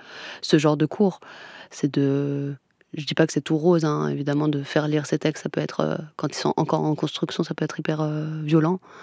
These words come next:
Euh, mais en tout cas, d'avoir un espace de partage, je trouve ça hyper important. Et c'est ce que je conseille aussi parfois à, à des personnes qui me demandent, « Mais du coup, euh, quand j'écris, je sais, je sais pas, euh, c'est, c'est quoi la méthode, quoi ? » Et je dis, « Ben, en fait, commence à écrire comme tu le sens. »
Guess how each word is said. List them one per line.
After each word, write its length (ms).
Euh, 460
mais 100
en 100
tout 100
cas, 260
d'avoir 340
un 80
espace 320
de 100
partage, 760
je 40
trouve 160
ça 120
hyper 260
important. 460
Et 40
c'est 180
ce 80
que 160
je 120
conseille 460
aussi 240
parfois 340
à, 260
à 100
des 100
personnes 360
qui 100
me 60
demandent, « 240
Mais 120
du 140
coup, 300
euh, 120
quand 180
j'écris, 360
je 100
sais, 200
je 140
sais 120
pas, 320
euh, 140
c'est, 140
c'est 360
quoi 160
la 80
méthode, 420
quoi ? » 260
Et 60
je 60
dis, « 100
Ben, 120
en 80
fait, 340
commence 320
à 40
écrire 320
comme 180
tu 140
le 60
sens. » 280